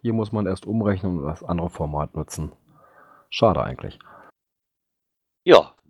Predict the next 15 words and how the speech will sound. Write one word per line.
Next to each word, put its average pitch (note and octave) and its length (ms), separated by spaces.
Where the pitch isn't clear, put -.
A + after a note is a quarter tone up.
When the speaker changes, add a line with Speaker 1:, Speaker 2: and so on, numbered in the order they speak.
Speaker 2:
der G#2 160
Marc, A2 500
der F2+ 140
bedankt A2 540
sich - 180
noch A2 200
recht - 220
herzlich A2 380
dafür, G2+ 500
dass F#2+ 220
wir F2+ 160
seinen E2+ 500
Irland-Reisebericht F#2 1500
erwähnt G#2 480
haben. C#3+ 320